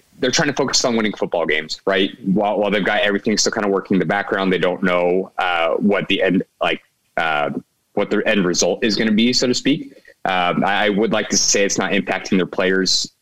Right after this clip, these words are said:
but you just don't know. I, I, I think once we get into some of, uh, bigger games this season, like, y-, you might see how, uh, overall, uh, it, it is impacting maybe their preparation a little bit. But overall, I, I think just on the outside looking in, we, we really just don't know. It's tough to tell.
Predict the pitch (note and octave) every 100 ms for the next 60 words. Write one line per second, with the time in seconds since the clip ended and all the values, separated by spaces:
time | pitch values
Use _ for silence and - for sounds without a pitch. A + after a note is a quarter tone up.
0 | - - G#1+ G#1+ A#2+ A#2 B2 A2+ A2 G#2
1 | F#2 F2 C#2+ - _ _ G2+ G2+ G#2 G#2
2 | - G2 F#2+ B2+ G2+ G#2+ - G2 - F2+
3 | - G2 F2 F2+ E2 E2 - - - -
4 | - G#2 F3 G#2 F#2 E2+ E2+ F2+ - F2+
5 | - F#2 E2+ F#2 E2 E2 - _ _ _
6 | _ G2 F#2+ G2 F#2+ F#2+ - G2 F#2 F#2
7 | F2+ F2+ F2 F2 _ - E2 D#2+ F2+ F#2
8 | F2 E2 F2 - _ - D2+ D2 - -
9 | - - F#2 F#2+ F#2+ G#2 F#2 F2 F2+ F2+
10 | F#2+ F2+ F2 E2 D#2+ F2+ F2 E2+ - F2
11 | E2 E2 E2+ - D#2 - - - - -
12 | C#3 C3 B2 A2+ G#2+ G2 G2+ B2 A2 A2
13 | A2+ G#2 F2+ F#2 G2 F2+ - F2+ F2+ F2+
14 | - F2+ F2 E2 D2+ - D#2 D2+ D2 -
15 | - E2+ D2+ D2 D2